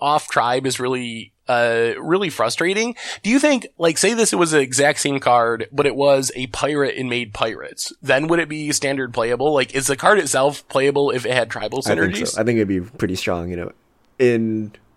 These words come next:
Speaker 2: if it was merfolk or pirates or something, it would be pretty strong. Uh, because, like, you can reveal it to Daring Buccaneer, you can make,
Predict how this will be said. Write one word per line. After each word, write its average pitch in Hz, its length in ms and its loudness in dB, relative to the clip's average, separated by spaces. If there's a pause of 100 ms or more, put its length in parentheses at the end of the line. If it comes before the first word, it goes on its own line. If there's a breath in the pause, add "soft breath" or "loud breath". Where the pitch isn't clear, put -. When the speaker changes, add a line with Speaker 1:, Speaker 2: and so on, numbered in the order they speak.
Speaker 2:
if - 120 0
it 143 80 6
was 131 220 2
merfolk 147 560 2
or 110 60 -2
pirates 117 480 0
or 127 40 -8
something, 127 440 -4
it 110 60 2
would 101 160 0
be 92 220 -4
pretty - 260 -12
strong. - 420 -14 (760 soft breath)
Uh, 78 340 -6
because, 113 600 0
like, 107 240 0
you 110 100 0
can 101 580 -4
reveal 107 640 0
it 120 200 2
to 98 380 -2
Daring 113 440 2
Buccaneer, 117 840 0
you 113 120 0
can 107 200 -4
make, 104 280 0